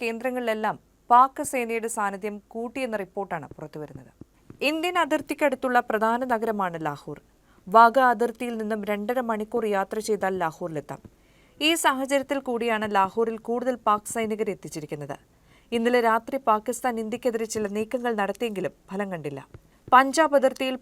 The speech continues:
പാക് വിമാനങ്ങൾ എത്തിയെങ്കിലും ഇന്ത്യൻ പോർ വിമാനങ്ങൾ ഈ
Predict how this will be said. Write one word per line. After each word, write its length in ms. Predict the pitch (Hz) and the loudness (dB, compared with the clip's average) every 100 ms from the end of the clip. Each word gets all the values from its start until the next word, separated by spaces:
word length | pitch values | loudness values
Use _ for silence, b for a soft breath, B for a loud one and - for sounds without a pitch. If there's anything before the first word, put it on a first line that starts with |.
| 247 | 6
പാക് 300 | 240 247 285 | 6 4 -2
വിമാനങ്ങൾ 440 | 262 240 247 240 233 | -2 0 -2 -2 -2
എത്തിയെങ്കിലും 500 | 226 247 226 208 160 - - 220 | -2 -4 -4 -4 -6 -8 -8 -6
ഇന്ത്യൻ 280 | 233 254 233 - | -2 -4 -4 -2
പോർ 180 | 254 285 269 | 0 2 0
വിമാനങ്ങൾ 440 | 240 226 226 | -2 -2 -2
ഈ 20 | 220 | -2